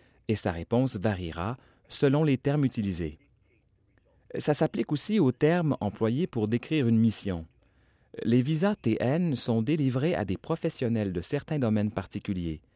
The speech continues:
Si le titre du poste que l'on s'attribue ne figure pas sur la liste des codes des professions, le garde-frontière pourrait être dérouté et se mettre à poser d'autres questions. Il est donc très important que le voyageur lise la lettre écrite par la direction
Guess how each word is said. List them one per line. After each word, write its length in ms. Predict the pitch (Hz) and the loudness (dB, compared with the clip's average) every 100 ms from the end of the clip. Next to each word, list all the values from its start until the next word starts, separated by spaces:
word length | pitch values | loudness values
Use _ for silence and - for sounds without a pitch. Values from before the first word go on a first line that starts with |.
| _ _ _ _ - - | _ _ _ _ -16 -6
Si 220 | - 123 | -2 0
le 100 | 101 | 0
titre 280 | - 143 110 | -2 -4 -4
du 140 | 98 | -6
poste 420 | - 117 110 - | 0 0 0 -4
que 120 | - 95 | -6 -4
l'on 180 | 92 | -4
s'attribue 640 | 90 - 110 117 104 101 90 _ _ | -2 -4 -2 -4 -2 -4 -4 _ _
ne 80 | - | -10
figure 480 | - 98 80 85 - | -4 -6 -4 -8 -6
pas 220 | - 170 | -4 -2
sur 240 | 160 113 | -2 -2
la 100 | 101 | 0
liste 340 | 92 95 - 76 | 0 -2 -6 -6
des 140 | 90 | -6
codes 300 | - 113 117 | -2 -2 -2
des 100 | 90 | -4
professions, 640 | - 90 82 - 123 139 - _ _ _ _ _ _ | -6 -10 -8 -2 0 0 -4 _ _ _ _ _ _
le 140 | 127 | 0
garde-frontière 840 | 143 180 202 123 143 139 - 175 160 | 2 0 -2 -4 -4 -2 0 0 -2
pourrait 300 | 123 120 120 | -2 0 0
être 260 | - 104 | -2 -4
dérouté 580 | 101 110 98 98 156 170 - _ - | 0 0 -2 -2 -2 -2 -6 _ -4
et 100 | 117 | 0
se 200 | 113 170 | 0 0
mettre 220 | 202 - | -2 -2
à 40 | 131 | -4
poser 480 | 131 123 123 165 | 0 0 0 -2
d'autres 420 | 139 113 131 - 92 | 2 4 4 2 -8
questions. 460 | 90 - - 87 - _ _ _ _ _ _ - | -8 -8 -8 -12 -14 _ _ _ _ _ _ -4
Il 80 | 135 | 2
est 80 | 139 | 4
donc 280 | 151 151 - - | 4 2 -6 -12
très 300 | - 208 175 | -2 0 0
important 480 | 151 131 - 139 131 | 0 -2 -2 -2 0
que 100 | 107 | 0
le 80 | |
voyageur 720 | 98 98 95 101 127 143 156 - | 0 0 0 0 -2 -2 -4 -4
lise 480 | 113 135 170 170 | -2 -2 -2 -2
la 160 | 123 117 | 0 0
lettre 260 | 117 107 104 | 0 -2 -4
écrite 420 | - - 110 - | -6 -4 -6 -6
par 220 | - 135 | -4 -2
la 140 | 127 | -2
direction 640 | 101 92 87 - 107 110 | -4 -6 -6 -6 -4 -4